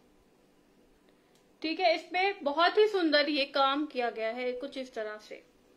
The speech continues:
Back side plane रहने वाला है, front पे आपको मिलेगा इस तरीके से। आप इसका काम देखिए, कितना ही सुंदर work है, ये देखिए।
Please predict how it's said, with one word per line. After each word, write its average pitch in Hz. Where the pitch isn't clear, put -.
Back 277
side 370
plane 330
रहने 330
वाला 311
है, 339
front 330
पे 370
आपको 330
मिलेगा 277
इस 277
तरीके 320
से। 339
आप 294
इसका -
काम 294
देखिए, 247
कितना 302
ही 320
सुंदर 254
work 226
है, -
ये 240
देखिए। -